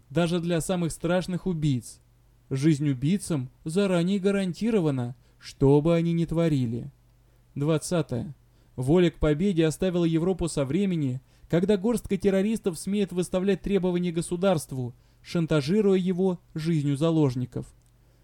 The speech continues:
Вместо угрозы уничтожения в ответ всех партнеров, друзей, родных и близких террористов, что всегда, всегда в истории гарантировало нужный результат, государство позорно виляет хвостом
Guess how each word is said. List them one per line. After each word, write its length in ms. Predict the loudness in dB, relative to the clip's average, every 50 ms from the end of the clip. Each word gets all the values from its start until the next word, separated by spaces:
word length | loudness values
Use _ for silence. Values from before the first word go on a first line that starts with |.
| _ -6
Вместо 500 | -2 0 2 4 2 2 2 0 2 2
угрозы 420 | 2 2 4 4 4 6 4 4
уничтожения 840 | 4 4 2 0 0 0 0 0 2 2 2 2 2 2 2 2 2
в 60 | 2
ответ 340 | 0 0 0 0 0 0 -2
всех 240 | -2 -2 -2 0
партнеров, 640 | -2 -2 -2 -2 -4 -4 -2 0 2 2 0 0 0
друзей, 440 | 0 2 2 2 2 2 2 2 2
родных 440 | 2 2 0 0 -2 -2 -2 -2 -2
и 40 | -2
близких 400 | -2 0 -2 -2 -2 -4 -4 -2
террористов, 680 | 0 2 2 4 4 4 2 2 0 -2 -2 -4 -4 -6 -12 -20 -20 -20 -20 _
что 220 | -4 0 2 2
всегда, 600 | 2 2 2 0 0 2 2 2 4 4 2 0 -2 -8 -18 -18
всегда 500 | -12 -4 0 2 2 2 4 4 4 4
в 100 | 4 2
истории 640 | 0 0 2 4 6 6 8 6 4 2 2 0 -6 _ _ _
гарантировало 840 | -4 0 2 2 2 2 0 0 2 2 4 4 4 2 2 2 2
нужный 320 | 2 0 0 0 0 0 0
результат, 680 | 0 0 0 -2 -2 -2 0 0 0 0 -2 -4 -10 -20 _ _ _ _ _ _
государство 760 | -4 0 0 0 0 0 0 2 2 2 0 0 -2 -4 -2
позорно 580 | 0 2 4 4 4 4 2 2 2 2 2 2
виляет 420 | 2 2 4 4 6 4 4 2
хвостом 600 | 0 -2 -2 -2 -2 -2 -2 -2 -2 -2 -2 -4